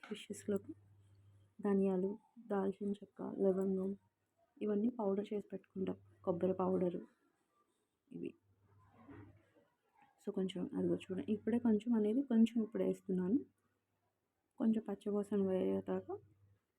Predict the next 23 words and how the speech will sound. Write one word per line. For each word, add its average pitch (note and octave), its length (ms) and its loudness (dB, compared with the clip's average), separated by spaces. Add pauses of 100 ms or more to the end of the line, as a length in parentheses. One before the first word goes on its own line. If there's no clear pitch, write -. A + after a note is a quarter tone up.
(200)
వేయించుకోవాలి. F#3+ 680 -2 (1500)
Already A3+ 320 4
మనం A3 220 6
పీసెస్ని G#3+ 500 -4
కట్ G3 220 -6
చేసుకొని G3 420 -4
నీట్‌గా F#3+ 360 2 (580)
క్లీన్ G#3 280 2
చేసి G#3 180 0
పెట్టుకుంటాం G3 580 -4
కదా F#3 200 -2
పీసెస్ F#3+ 460 -6
అనేవి. F#3 320 2 (1800)
So - 160 -10
ఫిష్ A#3 260 0
కర్రీకి B3 340 0
ఏంటంటే, G#3+ 520 0 (160)
ఏ G#3 120 2
ఫిషెస్ని A#3 640 2
బట్టి G3 420 -2
మనం A3+ 260 8 (120)
చా-, G#3 320 0
వెల్ల-, G#3 340 4